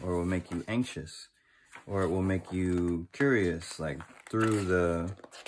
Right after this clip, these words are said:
this incredible skill. This is from, um, I think Aardman, stop motion anim-, motion animated film. Through the use of storyboards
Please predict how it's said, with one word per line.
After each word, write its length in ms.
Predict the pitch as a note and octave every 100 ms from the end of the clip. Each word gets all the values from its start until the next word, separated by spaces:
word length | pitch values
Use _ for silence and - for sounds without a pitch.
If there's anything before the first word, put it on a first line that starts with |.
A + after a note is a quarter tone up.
| - -
this 260 | G2 F#2 -
incredible 580 | F2+ - A2 G#2+ F#2 F2+
skill. 360 | - G2 F2+
This 200 | F2+ F2+
is 100 | F2+
from, 360 | - F2+ E2+ E2
um, 640 | D#2 E2 E2 E2 E2 F2+ F#2+ _ _ _ - - _ _ - _ - -
I 60 |
think 220 | F2 F2+ E2
Aardman, 580 | F2 F2 F2 E2+ F2+ F#2+
stop 280 | - - E2+
motion 260 | E2+ F2 F2
anim-, 200 | F2 D#2+ - -
motion 320 | G2+ F#2+ F#2
animated 380 | F2 F2+ F2 F2
film. 320 | - F2+ F2 F#2 - - - - _ -
Through 640 | G2+ A2 G#2 G2+ F#2+ F#2 F#2+ - -
the 100 | F2+
use 260 | G2+ G#2+
of 80 | F2
storyboards 920 | - F#2+ G2 F2+ F2 E2+ E2+ F2+ -